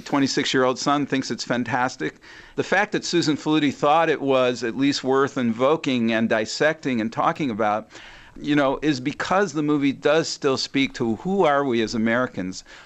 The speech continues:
What is our relationship to Native Americans? What do we owe them at this point?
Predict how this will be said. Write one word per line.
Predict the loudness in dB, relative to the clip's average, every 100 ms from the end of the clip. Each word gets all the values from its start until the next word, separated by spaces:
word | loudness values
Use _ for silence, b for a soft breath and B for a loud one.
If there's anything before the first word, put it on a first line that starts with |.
| B
What | -2 2
is | 2 2
our | 2
relationship | 2 4 4 2 -2 -2 -2
to | 0
Native | 2 4 2 2
Americans? | 2 2 0 -2 -6 -4
What | 0 0
do |
we | 2 4
owe | 4 4
them | 2
at | 0 -2
this | -4
point? | -4 -4 -2 -2